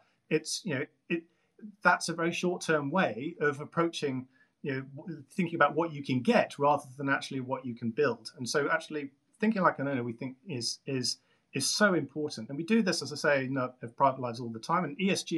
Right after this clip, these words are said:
is just a way in which we can, uh, we can get better information to make more holistic, more com-,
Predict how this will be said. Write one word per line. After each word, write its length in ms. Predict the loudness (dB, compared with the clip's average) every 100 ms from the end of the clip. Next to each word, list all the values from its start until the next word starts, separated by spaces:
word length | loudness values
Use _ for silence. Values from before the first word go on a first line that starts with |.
| -2
is 80 | -2
just 240 | -6 -6
a 60 | -2
way 320 | 2 4 2
in 160 | -2
which 180 | -4 -8
we 100 | -12
can, 280 | -4 -4 -4 -10 _ _ _ _ _ _ 6
uh, 260 | 6 6 -2 -14 -8
we 100 | -8
can 320 | -2 -2 -2 -6 _ _
get 300 | 0 0 0
better 360 | 0 0 0 0
information 600 | -2 -2 -2 -2 -8 -14
to 100 | -10
make 240 | -6 -6 -4
more 240 | -2 -2
holistic, 480 | -2 -2 -2 -6 -6
more 200 | -6 -6
com-, 180 | -10